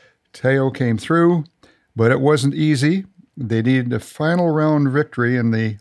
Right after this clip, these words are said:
last round of the round robin over Poland and a good last draw, sh-, draw challenge record to make the final eight. And then the real pressure, of course, was in that first game in the final eight,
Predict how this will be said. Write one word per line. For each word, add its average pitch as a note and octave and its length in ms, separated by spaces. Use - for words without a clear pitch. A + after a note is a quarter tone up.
last B2+ 320
round C3+ 220
of B2 60
the A#2+ 60
round B2 280
robin B2 320
over A#2+ 180
Poland C#3+ 560
and A#2 140
a A2+ 60
good C#3+ 200
last D3+ 300
draw, C#3+ 220
sh-, - 240
draw C3+ 320
challenge C3 500
record A2+ 480
to B2 80
make A#2 220
the A#2 80
final A#2 360
eight. A#2 240
And G#2+ 120
then A#2 100
the A#2 80
real D#3+ 160
pressure, B2+ 380
of A2+ 80
course, A#2 280
was A#2 160
in A2+ 120
that A2 180
first C3 340
game A#2+ 220
in G#2+ 60
the G#2+ 80
final A2+ 360
eight, A2+ 240